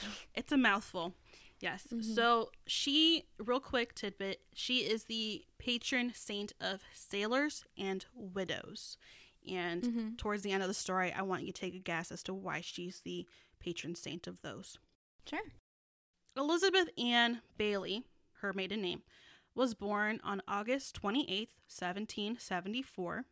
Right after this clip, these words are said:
Speaker 2: in New York City. She was the second child of Doctor Richard Bailey and Catherine Charlton. Now, I wanna say that the Bailey and Charlton families were amongst the earliest European settlers in the New York area.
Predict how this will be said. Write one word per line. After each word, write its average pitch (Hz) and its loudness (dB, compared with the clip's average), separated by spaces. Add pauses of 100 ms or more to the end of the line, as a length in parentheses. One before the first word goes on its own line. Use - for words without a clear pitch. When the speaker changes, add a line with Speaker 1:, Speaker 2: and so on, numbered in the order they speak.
(160)
Speaker 2:
in 240 0
New 196 2
York 202 -2
City. 190 -2 (840)
She 220 -4
was 208 0
the 208 -2
second 240 0
child 202 2
of 196 -2
Doctor 190 -2
Richard 254 0
Bailey 185 -4
and 196 -4
Catherine 185 -4
Charlton. 180 -2 (720)
Now, 208 2
I 226 0
wanna 262 2
say 269 2
that 233 2
the 202 0
Bailey 277 4
and 208 -2
Charlton 214 0
families 208 0 (220)
were 202 2
amongst 190 -2
the 190 -6
earliest 208 -2
European 196 -2
settlers 196 -4
in 202 -4
the 196 -6
New 196 -2
York 196 -4
area. 208 -2